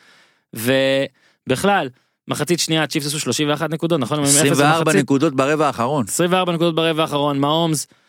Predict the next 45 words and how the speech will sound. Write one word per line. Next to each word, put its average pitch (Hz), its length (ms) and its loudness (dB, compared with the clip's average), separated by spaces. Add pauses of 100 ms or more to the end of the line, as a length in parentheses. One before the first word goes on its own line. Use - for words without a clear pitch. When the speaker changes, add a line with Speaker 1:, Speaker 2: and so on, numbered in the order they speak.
(220)
Speaker 1:
לא 143 120 2
היה 165 260 2
אולי 160 320 0
מדהים, 147 480 2
אבל 123 200 0
היה 139 140 2
טוב, 139 420 0
נתן 127 280 -2
מסירות 139 380 -2
טובות, 127 300 -2
היל 143 220 2
נעלם, 139 480 0 (260)
אין 147 140 0
להם 147 220 0
ריצה, 131 420 -2 (640)
אבל 120 280 -2 (140)
אני... 120 320 -2 (400)
אני 117 140 0
חושב 135 200 0
שהדבר 151 500 0
הכי 160 260 -2
בלט, 135 460 -2 (220)
שהכי 143 300 -2
בלט 156 260 0
זה 127 100 -2
באמת 120 300 -2
שהם 120 160 -4
פשוט 131 260 -2 (140)
טובים 117 320 -2
בלנצח, 123 500 -2
הם 113 80 -10
פשוט - 120 -10
עושים 131 240 -2
הכל 143 240 -2
כדי 139 140 -2
לנצח, 139 280 -2
אמרתי 139 260 -2
את 131 40 -4
זה 123 80 0
אתמול, 151 300 0
ואני, 117 220 0 (880)
אני 127 100 0
חושב 156 160 -2
שאם 165 220 0
נגיד, 165 300 -2